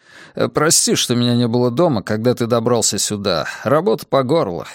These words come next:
Как раз сейчас появилось чертовски сложное дело». Я откинулся на спинку, закурил сигарету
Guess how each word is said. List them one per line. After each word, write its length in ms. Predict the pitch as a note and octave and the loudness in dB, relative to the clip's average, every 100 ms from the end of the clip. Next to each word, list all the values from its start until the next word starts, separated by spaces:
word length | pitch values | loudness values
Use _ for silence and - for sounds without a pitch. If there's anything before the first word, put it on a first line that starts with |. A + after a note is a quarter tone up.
| - | -4
Как 200 | B2+ D#3+ | 0 2
раз 160 | D#3+ | 2
сейчас 500 | - D3+ - F3 E3 | 2 0 0 2 2
появилось 460 | - C#3+ C#3+ D#3+ D3+ | 2 2 2 2 0
чертовски 720 | - D3 C3 - E3+ - - | 0 0 0 0 0 -2 -2
сложное 640 | - C#3 C#3+ B2 C#3 C3+ | -2 2 2 2 2 2
дело». 400 | A#2+ B2 D#2 A#1 - _ _ _ _ _ _ _ _ _ - | 0 0 -2 -4 -14 _ _ _ _ _ _ _ _ _ -6
Я 180 | E2+ G2+ | -2 -2
откинулся 480 | - C3+ C#3+ - | 0 0 2 2
на 160 | C#3+ C3+ | 2 2
спинку, 520 | - - B2+ B2+ B2 | 0 0 0 0 -2
закурил 440 | G#2+ G#2+ A2+ A#2 A2+ | -2 -2 0 0 0
сигарету 840 | A2 G2+ G#2 A#2+ B2+ B2 A2+ | -2 0 2 0 -2 -2 -2